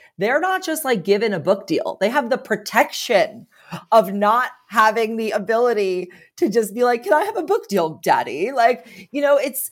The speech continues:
it, that for most people, that, that's the reason why they,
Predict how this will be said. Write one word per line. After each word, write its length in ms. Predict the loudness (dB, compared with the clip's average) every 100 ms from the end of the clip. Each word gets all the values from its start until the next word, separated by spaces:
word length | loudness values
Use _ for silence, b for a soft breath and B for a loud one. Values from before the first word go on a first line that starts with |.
| 2
it, 200 | 2 2 _
that 240 | 2 2 -2 _ -8
for 140 | -4 4
most 280 | 6 4 2
people, 220 | 0 0
that, 160 | 0 0
that's 240 | 0 0
the 80 | 0
reason 280 | -2 -2 0
why 200 | 2 4
they, 260 | 2 -4